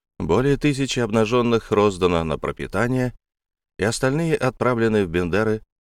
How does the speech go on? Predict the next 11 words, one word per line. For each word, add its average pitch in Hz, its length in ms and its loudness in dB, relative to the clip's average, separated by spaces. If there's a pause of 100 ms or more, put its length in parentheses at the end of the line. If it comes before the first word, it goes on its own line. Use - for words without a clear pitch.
для 85 240 -4
представления 90 880 -2
вашей 76 320 -4
светлости. - 640 -10 (1120)
В - 20 -10
крепости 127 420 0
Измаильской 117 540 2
найдено 107 400 2
двести 95 380 -2
сорок 95 380 -2
пять 92 200 -4